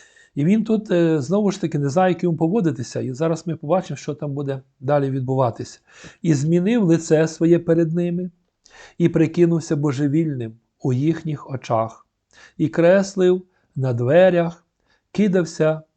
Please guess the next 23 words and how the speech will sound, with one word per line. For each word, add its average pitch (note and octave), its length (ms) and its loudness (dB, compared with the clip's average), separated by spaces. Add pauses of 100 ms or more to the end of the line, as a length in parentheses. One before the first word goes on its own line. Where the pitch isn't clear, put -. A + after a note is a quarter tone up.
(120)
на B2 220 -2
руки F#3 400 0
свої, D#3+ 460 -4 (120)
пускав D3 460 -2
слину F3+ 800 -2
по C3+ 140 -4
бороді A#2 560 -6 (580)
своїй». A2+ 560 -16 (1000)
Він G#3 100 -2
же, F3+ 120 2
бідненький, E3+ 520 -2
і D#3+ 40 0
не D#3 120 0
знає, C3 320 0
як E3+ 300 2
йому C#3+ 200 -4
іде C#3 360 -2 (100)
ховатися, E3+ 760 -2
і C3 100 -6
тут F3 260 -4
він D3+ 260 -2 (160)
вдається C#3 680 -2 (760)
до, C3+ 520 2